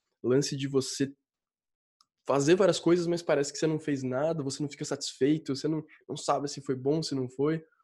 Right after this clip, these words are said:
Então, se você tem um objetivo principal naquele dia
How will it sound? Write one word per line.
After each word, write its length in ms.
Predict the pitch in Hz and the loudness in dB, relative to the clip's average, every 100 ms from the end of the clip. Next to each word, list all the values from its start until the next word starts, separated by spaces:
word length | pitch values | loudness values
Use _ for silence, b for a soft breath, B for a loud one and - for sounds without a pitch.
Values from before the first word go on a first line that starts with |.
| _ - | _ -12
Então, 100 | 143 | -8
se 80 | |
você 140 | 151 165 | -4 -2
tem 180 | 165 160 | 2 4
um 140 | 180 | 4
objetivo 460 | 226 185 170 165 143 | 4 0 0 -2 -2
principal 380 | 151 147 - 135 | -4 -6 -4 -4
naquele 240 | 127 131 | -2 -4
dia 360 | 117 120 135 156 | -4 -4 -4 -6